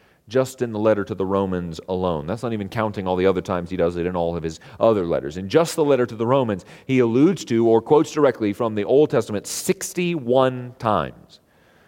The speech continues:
to establish the Old Testament as the foundation for the good news of the gospel. The gospel, as Paul claims here in verse two, and will prove throughout the duration of the letter, is not his invention. It's not the advent of the New Testament. It is firmly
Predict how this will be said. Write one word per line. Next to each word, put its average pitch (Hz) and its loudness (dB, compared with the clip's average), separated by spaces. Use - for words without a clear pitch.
to 113 -6
establish 117 2
the 117 0
Old 127 6
Testament 95 -4
as 95 -4
the 92 -6
foundation 95 -2
for 101 -6
the 92 -4
good 95 0
news 92 -6
of 85 -6
the 82 -2
gospel. - -4
The 110 -4
gospel, 143 4
as 113 2
Paul 135 2
claims 156 0
here 127 4
in 120 2
verse 113 2
two, 143 2
and 120 2
will 120 4
prove 151 4
throughout 127 4
the 117 -4
duration 131 2
of 131 0
the 123 4
letter, 120 6
is 110 -2
not 135 2
his 147 2
invention. 127 -4
It's - -10
not 131 2
the 170 0
advent 143 0
of 131 4
the 127 -2
New 127 -4
Testament. 120 -2
It 131 -4
is 110 -4
firmly 165 0